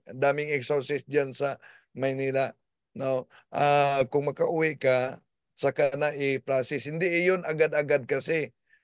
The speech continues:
dahil kailangan pa talaga na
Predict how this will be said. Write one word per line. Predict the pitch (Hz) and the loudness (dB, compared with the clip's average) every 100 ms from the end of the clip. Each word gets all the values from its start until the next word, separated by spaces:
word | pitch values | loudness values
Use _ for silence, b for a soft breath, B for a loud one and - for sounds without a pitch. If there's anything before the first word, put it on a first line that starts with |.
| _ - | _ 0
dahil | 156 147 143 135 127 139 _ _ _ - | 4 6 4 0 -6 -16 _ _ _ -2
kailangan | 151 151 156 160 156 160 | 0 4 4 2 0 -4
pa | |
talaga | 151 151 147 135 | -2 2 4 4
na | 135 143 135 | 2 2 2